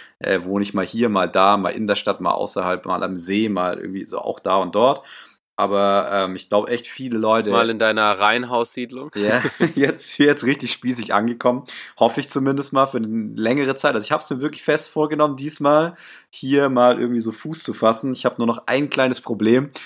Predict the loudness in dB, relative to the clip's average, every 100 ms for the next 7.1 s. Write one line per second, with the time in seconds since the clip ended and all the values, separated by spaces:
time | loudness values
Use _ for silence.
0 | -20 _ -14 0 0 0 0 2 2 -2
1 | -6 -6 -2 2 4 4 2 0 -2 -2
2 | -4 -2 -4 -2 0 0 2 2 4 4
3 | 4 4 4 2 0 2 2 0 -2 -2
4 | 0 -2 2 2 2 -4 0 -2 0 -4
5 | 0 0 0 -2 2 0 0 -4 -4 -4
6 | -6 -6 -6 -4 -2 0 2 4 4 2
7 | -6